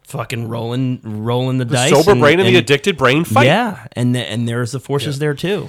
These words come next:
Speaker 3: There's, there's
Speaker 1: Yeah.
Speaker 3: also the, the forces inside Jack where he is, like, his son is, has a gift, and he does not have a gift.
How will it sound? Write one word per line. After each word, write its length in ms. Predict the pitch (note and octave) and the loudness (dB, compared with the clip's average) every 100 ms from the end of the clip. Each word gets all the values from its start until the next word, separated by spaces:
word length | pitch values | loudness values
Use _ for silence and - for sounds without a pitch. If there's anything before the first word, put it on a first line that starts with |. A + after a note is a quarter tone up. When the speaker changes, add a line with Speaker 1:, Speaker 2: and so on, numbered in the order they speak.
| - | -6
Speaker 3:
There's, 220 | D3+ D3 - | -2 -2 0
there's 240 | E3 C#3+ | 2 4
Speaker 1:
Yeah. 60 | E3 | 4
Speaker 3:
also 380 | F#3 A3+ G3+ | 6 6 6
the, 400 | D#3 D#3+ E3 D3+ - | 4 -2 -2 -2 -4
the 120 | D3 | -4
forces 400 | - E3+ D3+ D3+ | 2 2 2 -6
inside 580 | D#3+ D3+ E3 C#3+ C3 B2+ | -10 -6 0 2 2 0
Jack 440 | G#2 C3+ D#3+ F#2+ - | -2 -2 -2 -4 -12
where 420 | A#2 A#2 G#2 G#2 | -8 -6 -6 -8
he 380 | - - D#3 F#3 | -14 -14 -8 -8
is, 580 | F#3+ E3 D#3 C#3 B2 - - _ _ _ _ _ _ - | -8 -8 -6 -6 -8 -10 -14 _ _ _ _ _ _ -14
like, 180 | A#2+ - | -12 -10
his 260 | - E3 | -6 -6
son 500 | - - E3+ E3 A#2 - _ - | -6 -2 0 0 -4 -14 _ -16
is, 260 | A2 F#2+ G2 _ _ _ _ _ _ _ _ _ | -14 -14 -18 _ _ _ _ _ _ _ _ _
has 180 | C3 A#2+ | -10 -10
a 40 | G#2+ | -6
gift, 440 | B2+ G#2 - - _ _ _ _ _ _ _ _ | -6 -6 -10 -20 _ _ _ _ _ _ _ _
and 140 | A#2 F#2 | -16 -14
he 200 | - C#3+ | -12 -10
does 180 | B2 G#2 | -10 -6
not 260 | A2+ A2+ | -6 -6
have 220 | G2 - _ - | -10 -16 _ -20
a 60 | F#2+ | -20
gift. 460 | E2 D2 - - | -18 -18 -20 -20